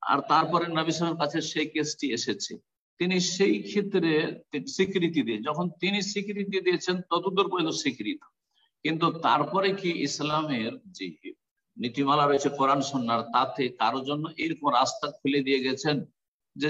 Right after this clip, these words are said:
যেখানে কোনো অপরাধীকে দেখবে তুমি সেখানে দণ্ডবিধান কায়েম করে দাও, রাসূলুল্লাহ সাল্লাল্লাহু আলাইহি ওয়াসাল্লামকে গাল দিয়েছে সুতরাং তাকে হত্যা করে দাও, তাকে মেরে দাও,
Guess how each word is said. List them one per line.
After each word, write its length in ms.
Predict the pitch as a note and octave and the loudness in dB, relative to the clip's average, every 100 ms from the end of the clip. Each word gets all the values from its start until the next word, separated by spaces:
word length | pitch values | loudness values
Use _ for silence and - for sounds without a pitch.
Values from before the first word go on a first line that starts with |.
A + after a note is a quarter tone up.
| C3+ | 0
যেখানে 320 | D3+ D#3+ D#3 D#3 | 0 0 0 0
কোনো 120 | D#3 C#3 | 2 2
অপরাধীকে 500 | C3+ D#3 D#3 E3 E3+ D#3 C#3+ | 2 0 0 0 -2 0 0
দেখবে 240 | C#3+ D3+ D3 | 0 -2 -4
তুমি 140 | D#3 D#3 | -6 -4
সেখানে 280 | - C3 D3 D3 | -2 0 -2 0
দণ্ডবিধান 580 | C#3 C#3 C3 A#2+ A#2 A#2+ A2 | 2 2 0 -2 -2 -4 -2
কায়েম 180 | G#2 G2 | -4 -4
করে 140 | - F2 | -8 -12
দাও, 120 | - - _ _ _ | -12 -20 _ _ _
রাসূলুল্লাহ 540 | - B2+ D#3 D3+ D3 D3+ | -2 0 2 2 4 4
সাল্লাল্লাহু 180 | D3+ C#3+ | 2 0
আলাইহি 160 | D3+ | -2
ওয়াসাল্লামকে 60 | C#3 | 2
গাল 120 | C#3+ D3 | 2 2
দিয়েছে 200 | E3+ F3 - | -2 -2 -2
সুতরাং 280 | D#3 D3+ D3 C3 | -2 0 0 -2
তাকে 180 | C3 A#2 | -6 -6
হত্যা 220 | A#2 - - | -8 -12 -16
করে 140 | - - | -20 -20
দাও, 120 | - _ _ _ | -20 _ _ _
তাকে 180 | C3+ C3 C3+ | 0 2 2
মেরে 180 | B2+ A2 | 2 2
দাও, 120 | F2+ | 0